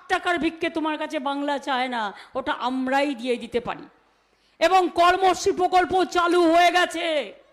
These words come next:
পঞ্চাশ দিনের গ্যারান্টি দিচ্ছি এবং পঞ্চাশ দিনের জায়গায় কেউ যদি ষাট দিন করেন, ষাট দিন করতে পারেন,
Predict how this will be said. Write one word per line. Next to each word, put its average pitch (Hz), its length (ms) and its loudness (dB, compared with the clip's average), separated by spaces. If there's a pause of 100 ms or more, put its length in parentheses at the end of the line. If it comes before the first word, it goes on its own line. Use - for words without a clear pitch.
(760)
পঞ্চাশ 359 640 2 (180)
দিনের 359 360 2
গ্যারান্টি 339 600 2
দিচ্ছি 330 480 -2 (580)
এবং 339 320 2 (100)
পঞ্চাশ 359 480 2
দিনের 330 340 0
জায়গায় 311 360 -2
কেউ 302 300 2 (220)
যদি 262 220 0
ষাট 285 300 0
দিন 247 300 -4
করেন, 311 320 -2 (280)
ষাট 240 220 -2
দিন 269 240 -10
করতে 233 280 -12
পারেন, 180 280 -16